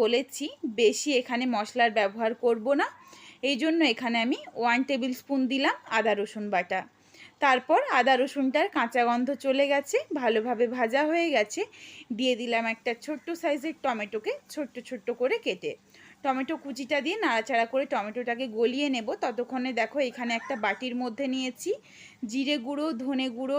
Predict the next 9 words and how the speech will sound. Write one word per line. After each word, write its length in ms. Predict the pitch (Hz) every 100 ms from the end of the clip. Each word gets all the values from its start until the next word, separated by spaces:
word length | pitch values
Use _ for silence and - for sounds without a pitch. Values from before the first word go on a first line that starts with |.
| 294
লঙ্কার 360 | 233 220 254 254 220
গুঁড়ো, 180 | 254 370
হলুদ 360 | 294 254 240 185
গুঁড়ো, 240 | 196 190 143 - - -
সব 280 | - 311 277 226
কটা 240 | 302 302
মশলায় 440 | 285 254 - 285 277
রয়েছে 320 | 285 285 - 330
হাফ 240 | 262 220